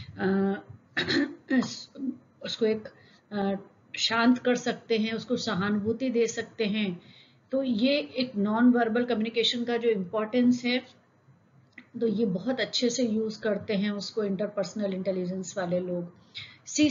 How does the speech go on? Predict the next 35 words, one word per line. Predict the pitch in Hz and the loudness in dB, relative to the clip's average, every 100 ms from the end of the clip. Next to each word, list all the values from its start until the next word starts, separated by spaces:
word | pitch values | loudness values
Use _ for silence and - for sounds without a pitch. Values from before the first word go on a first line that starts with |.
| 262 | 4
situations | - 247 233 - 254 247 | 0 2 4 4 4 4
from | 233 233 | 2 2
different | 185 190 180 196 190 | 2 2 0 -2 -2
perspectives, | 185 175 - 185 180 185 175 175 - - - - | -2 -4 -4 -8 -6 -8 -6 -8 -12 -20 -20 -8
तो | - | 0
इनका | 220 240 247 | 2 4 6
एक | 254 247 | 6 4
होता | 240 214 233 | 0 0 0
है | 226 247 | 2 0
कि | 247 | 0
ये | 233 240 | 2 2
हर | 185 226 226 - - _ | 2 0 -2 -10 -20 _
situation | - 190 - 214 196 240 214 | -14 -10 0 2 4 2 0
को | 220 269 359 - - - - | 2 2 2 -8 -18 -18 -2
थोड़ा | 214 226 | 2 4
different | 220 220 - 233 247 | 4 2 2 4 4
angle | 202 202 214 214 | 4 2 0 0
से | - 196 | -2 -2
भी | 220 | 0
देखना | 190 185 202 202 | 0 0 -2 -4
पसंद | 196 180 202 196 | -4 -4 -2 -2
करते | 196 180 175 202 | 0 -2 -2 -2
हैं। | 240 269 | -2 0
तभी | 226 185 233 | 2 2 2
वो, | 226 220 | 2 2
जब | 226 202 233 | 0 0 2
वो | |
दूसरे | 226 208 175 254 254 | 2 2 0 4 6
के | 269 | 6
नज़रिए | 247 226 226 233 233 | 6 6 4 4 2
से | 262 | 2
देखते | 214 208 - 226 | 0 0 -2 -4
हैं, | 214 | -2
हर | 220 233 | 2 2
बार | 233 240 | 4 0